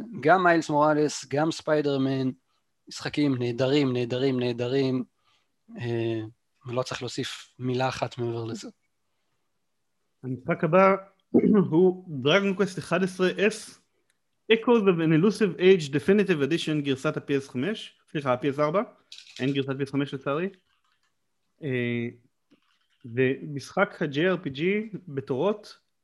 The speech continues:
Speaker 2: בין הטובים ביותר ששיחקתי אי פעם, ובוא נגיד שני אולי רק לפרסונה חמש בדור הקודם. אה, מדהים, מדהים, מדהים, משחק של מאה ומשהו שעות,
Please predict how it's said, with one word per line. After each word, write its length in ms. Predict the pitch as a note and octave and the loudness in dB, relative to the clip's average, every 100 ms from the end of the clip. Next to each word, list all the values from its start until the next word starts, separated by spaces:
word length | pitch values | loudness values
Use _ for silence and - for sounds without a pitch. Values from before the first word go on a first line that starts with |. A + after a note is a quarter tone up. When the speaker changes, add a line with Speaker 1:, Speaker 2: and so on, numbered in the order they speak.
| _ _ _ _ | _ _ _ _
Speaker 2:
בין 260 | A#2+ F3 G#3 | 0 4 4
הטובים 360 | G3+ E3+ F3+ F3+ | 2 2 2 2
ביותר 280 | D#3+ E3+ | 0 -2
ששיחקתי 520 | D#3+ D#3+ C#3+ D#3 D#3+ - | -4 -8 -6 -6 -4 -6
אי 140 | F3+ | -4
פעם, 420 | - D#3 F#3+ A#3 A#3 _ _ _ - | -2 -2 -2 -6 -10 _ _ _ -18
ובוא 1160 | B2 B2+ A#2+ B2+ D3 _ _ _ _ _ C3 D3+ | -10 -6 -6 -6 -14 _ _ _ _ _ -2 0
נגיד 340 | D3+ D#3 D#3 | 2 -2 -4
שני 340 | - C#3 D#3+ | -4 0 2
אולי 320 | E3 D3+ D#3 D3 | 2 4 4 4
רק 240 | D3 - | 0 0
לפרסונה 480 | D3 C#3 C3 C#3 C3+ | -2 -2 -4 -4 -4
חמש 380 | B2 B2+ A#2+ C3 | -4 -6 -6 -8
בדור 360 | A#2 A#2+ A#2 | -6 -6 -6
הקודם. 300 | A2+ A#2 A2 A2 _ _ _ _ _ _ _ _ _ _ - | -8 -10 -12 -14 _ _ _ _ _ _ _ _ _ _ -12
אה, 280 | A2+ A2+ A#2 - | -8 -8 -8 -8
מדהים, 420 | C3 B2+ D3 F3 | -4 0 2 4
מדהים, 220 | C#3+ C#3+ | 4 2
מדהים, 260 | C#3 C#3 D3+ | 2 0 -2
משחק 260 | C3 D3+ C#3 | -2 -6 -4
של 140 | C3+ | -2
מאה 220 | B2+ D3+ C#3+ | 2 4 4
ומשהו 280 | C#3 C#3 C3 | 2 -2 -4
שעות, 420 | B2+ D3 - | -4 -4 -6